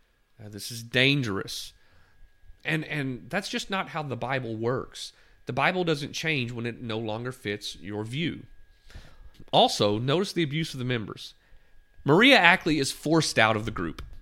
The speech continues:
No members were to fellowship with her. Nobody was to allow her into their home. Again, this is not biblical doctrine.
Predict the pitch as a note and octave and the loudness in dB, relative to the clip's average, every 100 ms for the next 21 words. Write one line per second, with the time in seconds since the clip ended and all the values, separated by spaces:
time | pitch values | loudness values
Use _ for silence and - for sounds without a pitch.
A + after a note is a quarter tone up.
0 | - - - - - - A#2+ B2 C3+ C#3+ | -16 -12 -12 -12 -16 -4 0 2 2 0
1 | C#3 A2+ G2 - C#3+ D3 D3+ D#3+ E3 E3 | 0 -2 -8 -2 0 0 -2 -6 -6 -6
2 | D#3+ E3 - - - - - A2+ A2+ A2+ | -6 -8 -12 -16 -14 -16 -8 -6 -2 -2
3 | A2+ G#2+ - - G2 F#2+ G2+ G2 G#2 G#2+ | -2 -4 -4 -4 -2 0 0 0 -2 -2
4 | G2+ G2 G2 - A2 G2+ G2 - - C#3+ | -2 -2 -4 -6 -8 -6 -6 -6 -4 -2
5 | D#3 E3 D#3+ - - - F#2+ F#2+ - - | -2 -6 -10 -18 -20 -20 -16 -16 -18 -20
6 | - - _ _ D#3+ D#3 B3 C#3+ E3+ G#3+ | -20 -20 _ _ -2 2 2 0 -2 -6
7 | G3 A3+ - - - A3 G#3+ G#3 E3+ F3+ | -8 -12 -14 -16 -4 -2 -2 -4 -4 -4
8 | - E3 A3+ - - C3 | -4 -4 -4 -6 -14 -16